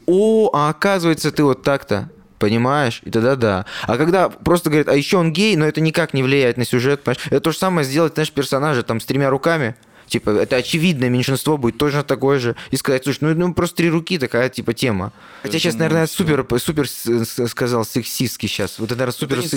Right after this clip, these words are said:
Speaker 1: сексистский зв-, не
Speaker 2: да нет, просто
Speaker 1: сексистский, а
Speaker 2: немножко
Speaker 1: супер
Speaker 2: заебало. Но
Speaker 1: неправильно
Speaker 2: говоря про то, что, типа,
Speaker 1: выразился.
Speaker 2: все знают, на самом деле не все знают. М, очень много людей, которые реально не принимают. В России вообще очень много гомофобов, и реально, которые, типа, очень-очень сильно презирают всех вот, э, все эти меньшинства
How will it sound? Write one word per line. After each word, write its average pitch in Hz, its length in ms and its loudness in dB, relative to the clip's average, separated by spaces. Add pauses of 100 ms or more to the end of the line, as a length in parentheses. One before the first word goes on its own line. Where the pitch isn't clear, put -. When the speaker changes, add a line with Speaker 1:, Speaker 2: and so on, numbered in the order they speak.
Speaker 1:
сексистский 160 300 -4
зв-, 117 140 -4
не 147 80 -2
Speaker 2:
да 131 60 -2
нет, 143 80 -8
просто 180 140 -4
Speaker 1:
сексистский, 143 260 -4
а - 20 0
Speaker 2:
немножко 160 300 -6
Speaker 1:
супер 127 120 -6
Speaker 2:
заебало. 156 360 0
Но - 20 -4
Speaker 1:
неправильно 151 520 0
Speaker 2:
говоря 113 120 0
про 110 100 -2
то, - 60 -2
что, 127 100 -2
типа, 147 80 0
Speaker 1:
выразился. 107 360 0
Speaker 2:
все - 160 -2
знают, 160 500 -6
на 127 80 -6
самом 175 220 -6
деле 156 100 -4
не 160 100 -4
все 156 240 -8
знают. 120 440 -8 (100)
М, 120 220 -6
очень 151 320 -6
много 135 260 -6
людей, 123 240 -4
которые 120 360 -6
реально 110 200 -6
не 107 140 -4
принимают. 117 560 -6
В - 20 -10
России 113 280 -6
вообще 120 340 -8
очень 110 260 -8
много 104 160 -10
гомофобов, 107 640 -10
и 104 40 -10
реально, 104 220 -8
которые, 101 300 -10
типа, - 300 -20 (160)
очень-очень - 560 -16
сильно 101 180 -14
презирают 98 460 -12
всех - 320 -16
вот, - 220 -20
э, 95 320 -16
все - 140 -18
эти - 120 -20
меньшинства 110 680 -14